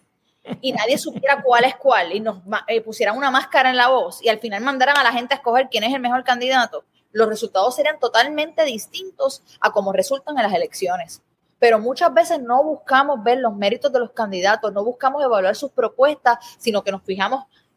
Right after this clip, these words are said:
a qué partido pertenecen. ¿Pertenecen al partido de mis padres? ¿Pertenecen al partido que me dijo que me va a dar trabajo? Eh, hay, hay unas,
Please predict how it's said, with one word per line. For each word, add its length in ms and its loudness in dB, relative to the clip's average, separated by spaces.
a 100 -2
qué 140 0
partido 400 0
pertenecen. 560 -6
¿Pertenecen 480 -6
al 100 -6
partido 320 -2
de 60 -2
mis 120 -6
padres? 380 -2
¿Pertenecen 480 -4
al 120 0
partido 280 2
que 80 -2
me 80 2
dijo 180 2
que 80 -4
me 80 2
va 100 6
a 100 6
dar 80 -12
trabajo? 540 4
Eh, 260 4
hay, 120 2
hay 100 -8
unas, 380 -4